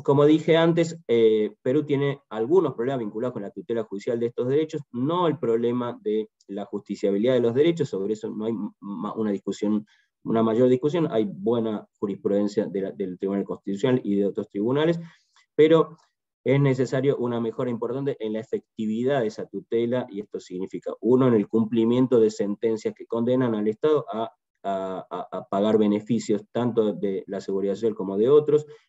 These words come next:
eh, y el cumplimiento de otras sentencias. Eh, hace poco la Corte Interamericana de Derechos Humanos escuchó el caso La Oroya contra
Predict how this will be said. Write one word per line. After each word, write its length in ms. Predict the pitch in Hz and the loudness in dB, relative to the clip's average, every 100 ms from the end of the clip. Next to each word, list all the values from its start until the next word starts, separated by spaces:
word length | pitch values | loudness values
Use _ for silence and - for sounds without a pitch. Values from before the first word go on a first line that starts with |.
| _ 101 | _ -4
eh, 320 | 98 95 87 | -2 0 -2
y 80 | 110 | 0
el 100 | 117 | 0
cumplimiento 640 | 123 120 120 131 139 131 | 0 -2 -2 -2 -2 -2
de 160 | 120 120 | -2 -2
otras 260 | 143 135 | -2 -2
sentencias. 720 | - 131 135 170 165 156 143 - | -6 -8 -6 -6 -4 -4 -4 -8
Eh, 220 | 95 90 | -10 -10
hace 240 | 73 - - | -12 -18 -8
poco 240 | 101 - | -4 -2
la 120 | 95 | -4
Corte 240 | 95 95 98 | -4 -4 -4
Interamericana 580 | 90 92 92 90 101 | -4 -6 -6 -6 -4
de 40 | 95 | -4
Derechos 200 | 87 90 | -4 -4
Humanos 160 | 98 | -6
escuchó 280 | 90 - - | -6 -10 -8
el 60 | 87 | -6
caso 280 | 92 - 90 | -6 -4 -2
La 160 | 90 | 0
Oroya 400 | 95 127 120 104 | 2 4 4 2
contra 440 | 92 87 92 92 | -2 -6 -8 -8